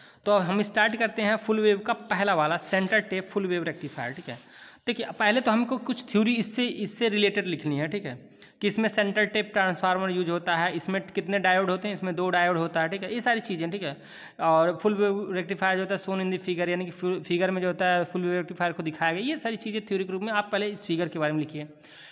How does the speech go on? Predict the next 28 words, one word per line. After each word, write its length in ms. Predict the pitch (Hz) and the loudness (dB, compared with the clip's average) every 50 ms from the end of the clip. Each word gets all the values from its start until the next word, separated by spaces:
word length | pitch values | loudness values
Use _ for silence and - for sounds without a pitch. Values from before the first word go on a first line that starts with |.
| - _ | -6 _
फिर 120 | - 220 196 | 0 0 2
फिगर 280 | - 214 202 226 226 | 2 2 2 4 2
को 100 | 214 226 208 | 4 4 4
अच्छे 240 | 196 190 - 220 | 4 2 0 -2
से 100 | 202 214 185 | -2 -2 -2
ड्रा 220 | 143 156 165 180 175 | 2 2 2 2 2
करिए, 300 | 180 170 156 151 160 160 | 0 -2 -2 -2 -2 -4
ठीक 160 | - 220 196 | -4 -4 -4
है, 60 | 170 | -6
फिर 200 | 165 - - 262 262 | -4 -4 -4 -4 -2
इसमें 300 | 247 - - 233 240 233 | -4 -4 -4 -4 -4 -4
प्रोसेस 360 | - 202 185 165 - 165 - | -4 -4 -4 -4 -6 -8 -8
को 100 | - 151 | -8 -8
लिखिए, 220 | 127 127 123 147 139 | -8 -6 -8 -8 -10
ठीक 140 | 127 170 147 | -10 -12 -12
है। 80 | 131 131 - - | -14 -14 -10 -8
अब 100 | 220 220 | -4 -4
देखिए 200 | 247 240 - 269 - - | -4 -4 -4 -6 -4 -4
होता 220 | 170 190 185 226 202 | -6 -4 -4 -4 -4
क्या 160 | - 147 131 | -4 -8 -10
है, 160 | 131 156 160 - - - - - - - _ - | -10 -12 -14 -16 -20 -20 -20 -20 -20 -20 _ 0
प्रोसेस 320 | 202 214 220 214 269 214 | 0 0 2 0 -2 -2
में 120 | 233 220 202 | -2 -2 -2
क्या 180 | 214 202 165 | 0 0 0
है 180 | 151 156 196 208 - - - - - - - - - _ _ _ _ _ _ - - _ | 0 -2 -4 -6 -12 -16 -20 -20 -20 -20 -20 -20 -20 _ _ _ _ _ _ -20 -8 _
इसका 200 | 190 165 - 208 | -6 -2 0 0
डायोड 320 | 180 160 151 143 131 127 131 | 2 4 2 2 2 0 -2
का, 180 | 127 - 131 | -4 -6 -6